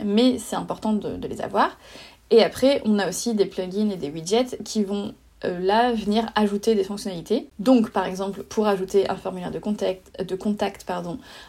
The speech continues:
euh, un module de prise de rendez-vous ou encore, euh, je sais pas moi, des, des photos qui défilent, donc, euh, ce qu'on appelle un slider,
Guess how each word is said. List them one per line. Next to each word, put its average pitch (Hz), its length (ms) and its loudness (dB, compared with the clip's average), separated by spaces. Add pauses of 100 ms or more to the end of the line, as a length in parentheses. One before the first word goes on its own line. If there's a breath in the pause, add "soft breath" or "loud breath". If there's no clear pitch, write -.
(100)
euh, 196 200 -2
un 202 100 0
module 208 420 4
de 190 100 2
prise 190 220 0
de 190 80 0
rendez-vous 185 720 0
ou 214 180 4
encore, 190 420 0
euh, 165 380 -4
je 170 40 -10
sais 185 160 -6
pas 190 60 -4
moi, 175 100 -4
des, 160 300 -6
des 180 160 -4
photos 214 400 2
qui - 80 -4
défilent, 233 540 -2
donc, - 200 -12
euh, 143 100 -6
ce - 60 -14
qu'on 175 100 -12
appelle 175 200 -6
un 170 60 -6
slider, 185 540 0